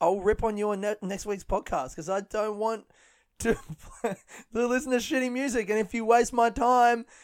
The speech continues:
then the fucking, that sucks, man. I, fuck you, you know? I will listen to it 'cause I'll be stoked that you even contacted me and listened to the podcast. It'd be really nice.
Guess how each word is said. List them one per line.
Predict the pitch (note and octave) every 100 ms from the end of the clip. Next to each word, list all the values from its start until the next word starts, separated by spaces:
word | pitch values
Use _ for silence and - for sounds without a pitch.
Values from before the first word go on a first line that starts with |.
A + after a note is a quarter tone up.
| _ F3+
then | A3 B3+ B3+ F#3
the | C4+ B3+
fucking, | - C4 C#4 C4
that | C4
sucks, | - A#3+ B3+ - A3
man. | G#3+ B3+ B3+
I, | A#3 G#3+ F3+ _ _
fuck | B3 B3 -
you, | A#3 B3+ C#4 D3 - -
you | E3
know? | F3+ A3 D4 -
I | A3
will | B3 C4
listen | B3 C4 B3+
to | G3+ G#3+
it | A3+ - -
'cause | A3 G#3+
I'll | G#3+
be | G#3+
stoked | - G#3+ G#3 -
that | G3 G3
you | G3 G3+ G3 G3+
even | G3+ G3
contacted | F#3 G3+ G3 F3+ E3 D#3+
me | D#3
and | D#3
listened | E3 F3 D#3+
to |
the | E3
podcast. | D#3+ E3+ E3 C#3+ C#3+
It'd |
be | D#3
really | D#3 E3 E3
nice. | E3 D#3+ D3+